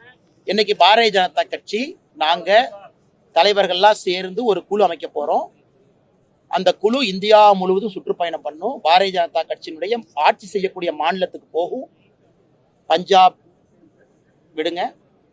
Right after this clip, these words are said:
ஹரியானால இருக்கு, அசாம்ல இருக்கு, மத்திய பிரதேஷ்ல இருக்கு, மகாராஷ்டிரா, டெல்லி எல்லாம் பாக்குறீங்க. டெல்லியில இரண்டாயிரத்தி ஐந்நூறு உதவித்தொகை, ஊக்கத்தொகை கொடுக்குறோம்.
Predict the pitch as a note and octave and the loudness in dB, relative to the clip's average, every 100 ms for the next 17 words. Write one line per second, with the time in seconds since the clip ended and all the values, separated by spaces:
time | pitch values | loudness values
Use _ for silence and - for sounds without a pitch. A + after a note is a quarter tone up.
0 | _ _ _ _ _ _ _ _ _ _ | _ _ _ _ _ _ _ _ _ _
1 | E3+ F#3+ A3 G#3 F#3 E3+ - A#3+ - _ | 0 6 6 6 4 0 -4 -12 -14 _
2 | D3 - A3+ A3 F#3 E3+ G3 B3 - D#3 | -8 2 2 2 -2 -2 -2 -2 -4 -2
3 | F3 G3 F3 E3+ E3 D3+ D3+ C4+ D#3 E3+ | -2 -2 -6 -12 -12 -16 -14 -12 0 4
4 | F#3 E3+ - B3 D#3+ E3 D3 - F#3+ G3 | 4 2 -2 -4 -6 -10 -14 -2 -2 0
5 | E3 - - _ _ _ _ _ _ _ | -2 -6 -20 _ _ _ _ _ _ _
6 | _ _ E3+ A#3+ C#4 C4 C4 A#3+ G#3+ B3+ | _ _ 0 2 4 4 4 2 2 4
7 | B3 A#3+ A3 G#3+ G#3+ E3 G#3 A#3+ B3 F#3+ | 4 4 0 -4 2 2 4 2 0 -2
8 | - _ _ _ F3+ G3+ G3+ F3 F#3 A3+ | -6 _ _ _ 0 0 0 -2 -2 0
9 | F#3+ G3+ F3+ D#3+ C#3+ C#3+ - - | -2 -6 -6 -6 -10 -18 -20 -20